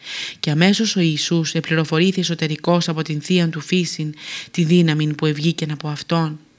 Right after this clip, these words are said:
και αφού εστράφη προς τον λαόν, είπε, 'Ποιος ήγγισε τα ενδύματά μου;' Τριάντα ένα. Και του έλεγον οι μαθητέ του,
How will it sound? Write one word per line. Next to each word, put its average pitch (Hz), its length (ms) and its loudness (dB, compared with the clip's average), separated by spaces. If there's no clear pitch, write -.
και - 100 -6
αφού 208 140 2
εστράφη 208 480 2
προς 156 180 -6
τον 151 140 -2
λαόν, 156 400 2
είπε, 147 420 -8
'Ποιος 247 320 4
ήγγισε 156 420 0
τα 151 100 -4
ενδύματά 151 600 0
μου;' 170 240 -4
Τριάντα 160 300 0
ένα. 151 380 -4
Και - 100 -6
του 151 120 -2
έλεγον 151 380 2
οι 147 40 -4
μαθητέ 151 480 -6
του, 151 180 -12